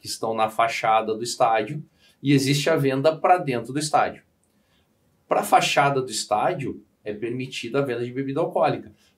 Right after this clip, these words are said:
Pra aquilo que dá acesso ao campo, temos uma lei estadual dizendo que não pode.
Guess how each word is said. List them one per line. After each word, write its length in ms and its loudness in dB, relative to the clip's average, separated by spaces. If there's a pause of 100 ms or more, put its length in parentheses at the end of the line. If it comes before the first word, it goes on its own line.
(120)
Pra 140 2
aquilo 340 -2
que 140 0
dá 160 0
acesso 600 -2
ao 180 4
campo, 600 0 (240)
temos 360 2
uma 180 6
lei 300 6
estadual 580 4
dizendo 300 0
que 80 -6
não 180 -4
pode. 420 0